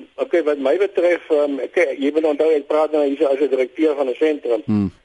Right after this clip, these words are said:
Speaker 1: Ehm, ek het onlangs probeer om, om, om, eh, ehm, eh, afstandsonderrig, eh, goedkeuring te kry.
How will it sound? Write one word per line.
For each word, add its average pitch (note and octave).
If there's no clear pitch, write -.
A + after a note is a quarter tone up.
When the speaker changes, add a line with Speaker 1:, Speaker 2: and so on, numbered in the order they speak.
Speaker 1:
Ehm, C3
ek D3+
het E3
onlangs F#3
probeer D3
om, C3
om, C3
om, B2+
eh, B2
ehm, A#2
eh, B2+
afstandsonderrig, D3+
eh, B2
goedkeuring C#3+
te B2
kry. A2